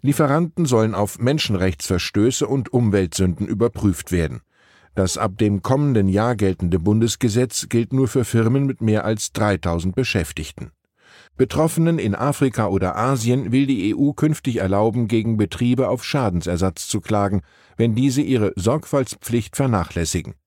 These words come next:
Die Lobbyverbände von Industrie und Wirtschaft hatten am Ende offenbar vergeblich gegen die weitreichenden Pläne protestiert.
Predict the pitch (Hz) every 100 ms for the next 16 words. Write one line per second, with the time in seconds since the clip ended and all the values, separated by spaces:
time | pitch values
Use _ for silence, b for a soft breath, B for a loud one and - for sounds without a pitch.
0 | b b b b - 113 110 101 143 175
1 | 170 160 139 156 175 151 147 117 98 92
2 | - - 135 110 82 107 139 - 131 -
3 | 123 135 104 104 110 127 127 110 127 117
4 | 117 151 135 135 143 - 98 80 - 90
5 | 82 85 85 92 110 98 92 92 - 101
6 | 110 - 101 80 76 - 78 117 - -
7 | 73 -